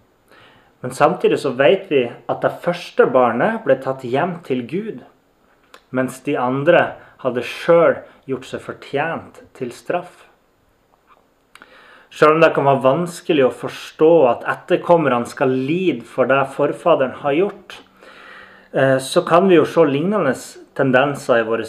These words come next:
egen tid. Ta for eksempel avhengighet til alkohol. Barn med alkoholiserte foreldre er mye mer sannsynlig å få et problem med alkohol selv,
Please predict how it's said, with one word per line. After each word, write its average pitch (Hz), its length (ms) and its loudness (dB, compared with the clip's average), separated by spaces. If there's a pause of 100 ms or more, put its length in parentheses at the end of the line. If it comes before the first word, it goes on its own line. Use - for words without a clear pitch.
(140)
egen 190 380 -6
tid. 113 320 -14 (1300)
Ta 214 160 0
for 196 160 0
eksempel 175 720 -2
avhengighet 147 800 -2
til 131 220 -2 (180)
alkohol. 139 560 -4 (960)
Barn 156 640 4
med 135 100 2
alkoholiserte 135 960 0
foreldre 139 540 0
er 123 80 -4
mye 165 340 0
mer 156 240 -2
sannsynlig 151 800 -4
å 120 100 -6
få 156 240 0
et 127 160 -6
problem 135 640 0
med 131 220 -6
alkohol 143 500 -6
selv, 196 640 -2